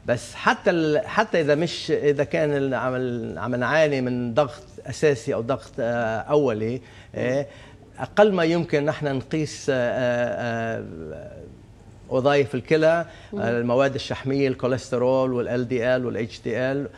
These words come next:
Speaker 1: وطبعا فحص بول لنتأكد إنه ما في-، ما عم
Speaker 2: مم.
Speaker 1: نعاني من أي مشكلة
Speaker 2: نعم.
Speaker 1: مخبية مش، مش شايفينها، نعم.
Speaker 2: هل الأسباب، آه، عند الأطفال والمراهقين هي ذاتها عند الكبار دكتور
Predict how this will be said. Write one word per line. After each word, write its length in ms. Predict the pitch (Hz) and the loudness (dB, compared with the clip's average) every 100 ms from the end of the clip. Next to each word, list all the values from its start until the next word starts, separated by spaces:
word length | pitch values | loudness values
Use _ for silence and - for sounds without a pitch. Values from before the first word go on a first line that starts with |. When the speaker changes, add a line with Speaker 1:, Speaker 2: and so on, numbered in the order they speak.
| - - | -16 -4
Speaker 1:
وطبعا 480 | 156 160 190 151 113 | -2 0 0 0 -2
فحص 360 | 151 - - | -4 -6 -4
بول 260 | 131 135 127 | 0 0 0
لنتأكد 540 | 120 120 127 113 117 | -4 -2 -4 -4 -6
إنه 80 | 117 | -4
ما 120 | 120 | -4
في-، 140 | 117 98 | -6 -8
ما 100 | 110 | -6
عم 100 | 113 | -4
Speaker 2:
مم. 80 | 117 | -4
Speaker 1:
نعاني 280 | 110 117 | -4 -4
من 80 | 113 | -6
أي 200 | 117 120 | -4 -4
مشكلة 400 | 113 - 113 110 | -6 -8 -8 -4
Speaker 2:
نعم. 180 | 110 107 - - - 120 | -4 -6 -10 -20 -14 -10
Speaker 1:
مخبية 520 | 104 - 117 127 123 | -4 -4 -2 -2 -2
مش، 280 | 117 110 - | -2 -6 -8
مش 140 | 107 101 | -10 -6
شايفينها، 460 | 113 107 113 107 92 | -6 -6 -8 -8 -10
نعم. 340 | - - 220 | -12 -8 0
Speaker 2:
هل 260 | 240 285 262 | 0 2 0
الأسباب، 800 | 196 - 190 - - 220 196 147 - | 0 -2 -6 -4 2 2 2 -4 -4
آه، 480 | 151 143 139 - - | -2 -2 -4 -8 -8
عند 380 | - 165 175 147 | -4 -4 -4 -4
الأطفال 800 | 156 147 143 139 160 - 185 170 | -4 -4 -6 -6 -8 -2 -2 -2
والمراهقين 760 | 165 160 160 165 165 - 175 160 | -6 -6 -4 -4 -6 -6 -6 -4
هي 200 | 185 180 | -4 -4
ذاتها 360 | 175 185 196 | -2 -4 -4
عند 220 | 151 160 160 | -6 -6 -10
الكبار 400 | - 165 175 185 | -8 -6 -6 -8
دكتور 380 | 180 - 202 | -12 -8 -8